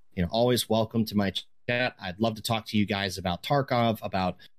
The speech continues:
hockey, about music, about, you know, movies or whatever. You know, like, I have a very laid back type of personality, so you can always come and chat and,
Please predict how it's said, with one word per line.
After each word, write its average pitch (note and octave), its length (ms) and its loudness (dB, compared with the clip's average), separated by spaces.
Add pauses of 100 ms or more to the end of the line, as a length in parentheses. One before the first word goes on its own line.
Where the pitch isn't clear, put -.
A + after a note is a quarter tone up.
(120)
hockey, B2+ 640 2
about F#2+ 480 -2
music, B2+ 680 4
about, F#2 420 -2
you G#2+ 120 -2
know, F2+ 160 -4
movies C#3 540 6
or A#2+ 60 2
whatever. C3 440 -2
You G#2 120 -6
know, F#2 180 -2 (100)
like, G#2 220 -4 (640)
I G#2 120 -4
have G2+ 240 -4
a F#2 80 -4
very G2+ 680 2 (760)
laid A#2 400 -2
back G#2+ 460 -2
type G#2+ 220 -4
of G2 80 -10
personality, G2 680 0
so - 160 2
you G2 160 2
can G2+ 140 -2
always F#2+ 200 2
come G2 200 0
and F2+ 200 4
chat F#2 360 -2
and, F2 240 -4